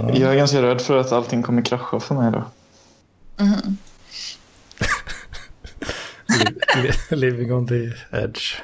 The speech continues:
Speaker 1: Ja,
Speaker 2: Vad
Speaker 1: men det är väl ungefär den teknikmässiga nivån man kan förvänta sig från, liksom, klubblobbyns representanter.
Speaker 2: Kvinnolobb-, kvinnolobbyn här representerar teknik, som ni ser.
Speaker 1: Mm.
Speaker 3: Det är bra.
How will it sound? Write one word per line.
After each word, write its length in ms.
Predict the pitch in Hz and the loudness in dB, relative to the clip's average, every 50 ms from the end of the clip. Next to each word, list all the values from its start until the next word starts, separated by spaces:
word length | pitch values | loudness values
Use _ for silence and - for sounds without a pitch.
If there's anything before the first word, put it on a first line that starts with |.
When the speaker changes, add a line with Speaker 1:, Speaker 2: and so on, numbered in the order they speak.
| - - - - - _ _ _ _ | -14 -18 -20 -20 -20 _ _ _ _
Speaker 1:
Ja, 340 | - - - 120 131 139 143 | 0 2 4 4 6 6 6
Speaker 2:
Vad 100 | 143 160 | 4 4
Speaker 1:
men 160 | 147 139 139 | 2 0 2
det 80 | 135 135 | 2 4
är 120 | 131 135 | 4 4
väl 160 | 131 135 131 139 | 4 2 2 0
ungefär 380 | 143 139 143 139 - 127 127 127 | 0 0 0 0 2 2 2 4
den 180 | 127 123 123 | 2 2 2
teknikmässiga 840 | 120 131 127 - 139 127 127 127 - 123 123 127 127 - 123 - 127 | 0 0 0 0 0 0 0 0 0 0 2 2 2 2 0 2 2
nivån 360 | 127 123 131 120 120 123 127 127 | 4 4 4 4 4 4 4 4
man 100 | 131 127 | 4 4
kan 160 | - 127 120 | 2 0 0
förvänta 460 | 123 127 123 117 113 117 117 - 123 | 2 2 2 2 0 0 -2 -2 -2
sig 180 | 120 - 131 123 | 0 0 0 0
från, 440 | - - 127 120 117 120 120 117 | 0 0 2 2 4 4 2 0
liksom, 220 | 104 - - - - | 0 -2 -6 -12 -12
klubblobbyns 720 | - - 131 123 120 120 123 123 123 - 120 120 120 123 - | -4 -2 0 0 2 2 2 2 2 2 0 0 0 0 -2
representanter. 720 | 120 120 - 120 - 127 117 - 117 113 117 - - - - - _ - - - _ _ _ - - - - - _ _ _ _ | -2 -2 -2 0 0 0 0 0 0 -2 -2 -6 -10 -14 -16 -16 _ -20 -20 -20 _ _ _ -20 -20 -20 -20 -20 _ _ _ _
Speaker 2:
Kvinnolobb-, 840 | - - - 233 220 208 208 208 208 220 240 254 202 - - 190 - - - - 180 - | -8 -2 2 2 4 4 4 4 4 4 2 2 0 -6 -12 -12 -12 -12 -16 -18 -12 -12
kvinnolobbyn 960 | - - - 220 202 196 190 190 190 190 196 220 247 226 196 165 165 143 | -6 -2 0 2 2 2 2 2 2 2 2 2 2 2 0 -4 -4 -2
här 200 | 165 160 156 156 | 0 0 2 2
representerar 640 | 156 170 170 - - - 170 170 165 - 160 156 165 | 2 0 -2 -2 -2 -2 -2 -2 0 2 2 2 2
teknik, 560 | 160 - 165 160 - 180 185 196 - - - | 0 -2 -4 -2 0 0 2 2 2 0 0
som 200 | - - - 226 | -2 -2 -2 -4
ni 100 | 233 247 | -6 -6
ser. 420 | - - - - - - - 214 214 - - - - - - - - - | -6 -4 -4 -2 -2 -2 -2 -2 -2 -2 -4 -8 -12 -16 -18 -18 -8 -2
Speaker 1:
Mm. 400 | - 117 123 131 135 143 151 185 202 - - - - - - _ _ - | 2 4 4 6 6 6 6 4 2 0 -6 -12 -12 -12 -12 _ _ -12
Speaker 3:
Det 60 | 151 | -8
är 40 | 160 | -6
bra. 200 | 170 170 131 | -4 -4 -4